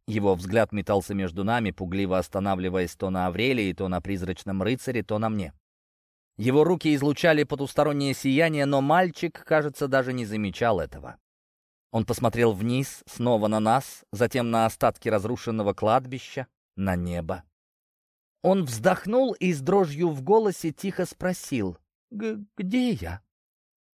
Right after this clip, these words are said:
Спустя несколько минут вся наша компания, включая новоиспечённого призрачного мальчишку, распределилась по центру побитого сражением кладбища.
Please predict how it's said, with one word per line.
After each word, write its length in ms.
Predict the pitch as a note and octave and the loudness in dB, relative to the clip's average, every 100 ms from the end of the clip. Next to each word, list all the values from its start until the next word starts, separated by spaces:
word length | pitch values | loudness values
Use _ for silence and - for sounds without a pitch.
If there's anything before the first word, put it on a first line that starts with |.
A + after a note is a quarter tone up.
| _ - | _ -12
Спустя 380 | - A3+ - A#3+ | -4 -2 0 0
несколько 480 | A3 - A3 A3 | 0 0 0 2
минут 320 | G#3+ A3+ A3 C3 | 0 2 0 -2
вся 240 | - B3 | 0 2
наша 260 | A3 F#3+ F#3+ | 4 2 2
компания, 640 | F3+ F3 A3 G#3 D#3+ A#2+ | 2 2 4 2 2 -2
включая 560 | - C#3 B2 F3 D3 C#3 | -2 -4 0 4 4 4
новоиспечённого 1000 | C#3 C#3 C#3+ - C#3+ - F3+ C#3+ B2 A#2+ | 2 2 0 -2 -8 -2 -2 0 0 0
призрачного 680 | - D#3 A#2 A#2 - A#2+ A#2+ | 0 -4 -2 -6 -4 -2 0
мальчишку, 640 | B2 B2+ - G#3 - G2 | 0 -2 -4 -8 -6 -4
распределилась 720 | G2+ - C#3 C#3 E3 G3 E3 | -2 -2 -4 -2 0 2 0
по 140 | - D3 | 0 0
центру 380 | - D#3 C#3 C3+ | 0 -4 -2 0
побитого 480 | C3+ C3 B2+ A#2+ | 0 0 -2 -2
сражением 580 | A#2 A#2+ A2+ A#2 A2+ A2 | -2 -2 -2 -2 -2 -4
кладбища. 640 | G#2 G#2+ D#2 C#2 - - | -2 -2 -2 -6 -18 -18